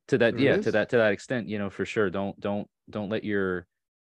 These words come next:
Speaker 1: fear of the unknown stop you from taking that step into something
Speaker 2: My
Speaker 1: that could
Speaker 2: fuck-, my
Speaker 1: potentially change
Speaker 2: fucking
Speaker 1: your life for the good.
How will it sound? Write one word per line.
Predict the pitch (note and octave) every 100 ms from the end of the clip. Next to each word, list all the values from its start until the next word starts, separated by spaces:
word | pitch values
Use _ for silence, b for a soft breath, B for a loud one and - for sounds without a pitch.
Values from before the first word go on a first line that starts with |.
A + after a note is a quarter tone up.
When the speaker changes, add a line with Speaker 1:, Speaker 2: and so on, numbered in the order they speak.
| _ _ _
Speaker 1:
fear | - G#2+
of | G#2+
the | G2
unknown | F#2+ F2+ F#2 G2+ F#2
stop | - F#2+ F#2+
you | G2
from | F2 F#2+ F2 E2+
taking | F#2+ F#2 F2+
that | F2+ F2 -
step | - - E2+ -
into | F2+ F2 - D#2+
something | - F2+ F2+
Speaker 2:
My | F2+ A3+
Speaker 1:
that |
could | G#3
Speaker 2:
fuck-, | G3
my |
Speaker 1:
potentially | - D3+ F3+ G3+ B2+
change | F3+ G#2+ G2
Speaker 2:
fucking |
Speaker 1:
your | F#2
life | F2+ F#2
for | D2+
the |
good. | D#2+ G2